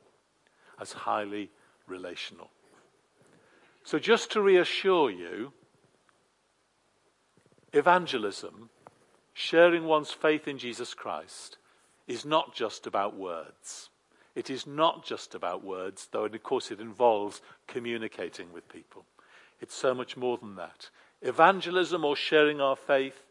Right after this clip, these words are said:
is not about selling ideas. It's not about seeing people as a target.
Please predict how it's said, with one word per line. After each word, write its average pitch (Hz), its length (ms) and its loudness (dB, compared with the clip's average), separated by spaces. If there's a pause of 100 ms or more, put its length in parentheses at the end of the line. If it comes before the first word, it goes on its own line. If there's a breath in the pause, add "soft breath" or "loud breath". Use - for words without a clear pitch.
(400 soft breath)
is 135 160 -8
not 175 320 2
about 110 480 0 (160 loud breath)
selling 165 580 4
ideas. 131 920 -2 (260 loud breath)
It's - 180 -10
not 180 260 2
about 147 340 6
seeing 147 420 -4
people 104 680 -10 (220 soft breath)
as 117 140 -4
a 120 80 -4
target. - 800 -6